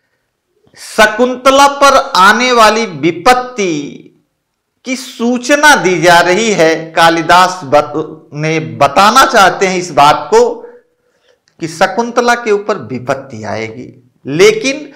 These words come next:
उस विपत्ति का जो है निराकरण शीघ्र हो जाएगा।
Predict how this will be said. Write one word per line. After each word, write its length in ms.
उस 280
विपत्ति 680
का 220
जो 200
है 540
निराकरण 840
शीघ्र 520
हो 300
जाएगा। 600